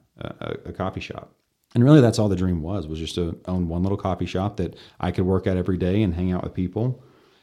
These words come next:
And we didn't know where it would be, though. So we got into the, the vein of craft coffee, but we didn't know that it would work here in this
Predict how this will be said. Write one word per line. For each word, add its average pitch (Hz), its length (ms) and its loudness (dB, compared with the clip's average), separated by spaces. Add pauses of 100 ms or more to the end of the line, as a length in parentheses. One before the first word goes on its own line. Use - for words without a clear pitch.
(100)
And 95 600 2 (100)
we 113 100 6
didn't 156 200 6
know 127 100 6
where 101 280 4
it 101 40 4
would 92 120 -2
be, 104 140 2
though. - 300 -6
So 107 220 4
we 110 100 6
got 135 160 8
into 147 160 8
the, 101 160 6
the 98 540 0 (120)
vein 104 440 4
of 90 160 0
craft 143 360 2
coffee, 82 320 -4
but 85 160 0
we 113 120 4
didn't 123 200 4
know 95 160 2
that 92 120 2
it 82 100 -4
would 78 140 -6
work 85 200 -2
here 87 200 -2
in 80 140 -2
this - 280 -4